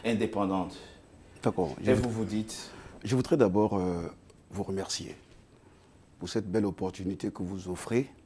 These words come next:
Speaker 2: aux politiciens de Côte d'Ivoire de s'exprimer et de dire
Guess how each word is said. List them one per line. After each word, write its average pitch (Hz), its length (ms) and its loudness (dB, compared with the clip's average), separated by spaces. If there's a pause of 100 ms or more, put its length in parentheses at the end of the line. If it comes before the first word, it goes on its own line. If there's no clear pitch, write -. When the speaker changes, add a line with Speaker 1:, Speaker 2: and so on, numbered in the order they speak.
(1160)
Speaker 2:
aux 92 120 -8
politiciens 110 560 2
de 101 100 6
Côte 98 240 0
d'Ivoire 80 480 -4 (880)
de 90 540 -4 (920)
s'exprimer 127 960 4 (1080)
et 127 240 6
de 110 220 0
dire 156 600 2